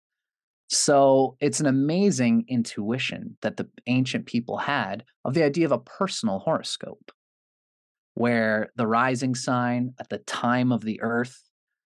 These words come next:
the earth spinning on its axis, causes the idea of the horizon, the descendant, all the houses, and that the planets going in the signs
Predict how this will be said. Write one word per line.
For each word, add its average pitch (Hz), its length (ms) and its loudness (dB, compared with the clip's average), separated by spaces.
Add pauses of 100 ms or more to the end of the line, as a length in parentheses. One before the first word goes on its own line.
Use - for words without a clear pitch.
(200)
the 101 140 -6
earth 127 200 -2
spinning 123 420 0
on 113 140 2
its 107 160 -6
axis, 113 720 -4 (360)
causes 127 540 0
the 110 440 -2 (500)
idea 180 320 -8
of 92 100 -16
the - 80 -8
horizon, 123 960 0 (240)
the 113 100 -6
descendant, 127 760 -2 (160)
all 117 240 2
the 101 120 -2
houses, 123 840 -4 (360)
and 131 160 -2
that 123 200 -2
the 110 240 -2 (100)
planets 143 520 -2
going 123 280 2
in 107 100 0
the 95 80 -10
signs 120 840 -4